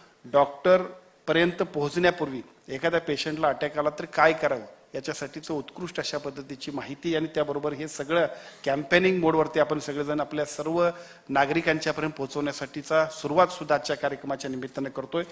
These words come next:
ह्या सगळ्या गोष्टी लोकार्पण आपण करत असताना आजच्या कार्यक्रमाच्या निमित्तानं आणखीन एक अतिशय महत्त्वाचं काम आपण सगळेजण करतोय. खरं तर सार्वजनिक आरोग्य विभागाच्या वतीनं अत्यंत चांगल्या पद्धतीनं काम करणारी सगळी माणसं,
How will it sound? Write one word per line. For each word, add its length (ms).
ह्या 120
सगळ्या 500
गोष्टी 360
लोकार्पण 520
आपण 200
करत 280
असताना 380
आजच्या 320
कार्यक्रमाच्या 600
निमित्तानं 420
आणखीन 380
एक 160
अतिशय 360
महत्त्वाचं 440
काम 200
आपण 160
सगळेजण 340
करतोय. 320
खरं 200
तर 120
सार्वजनिक 540
आरोग्य 240
विभागाच्या 420
वतीनं 320
अत्यंत 440
चांगल्या 340
पद्धतीनं 380
काम 260
करणारी 400
सगळी 360
माणसं, 340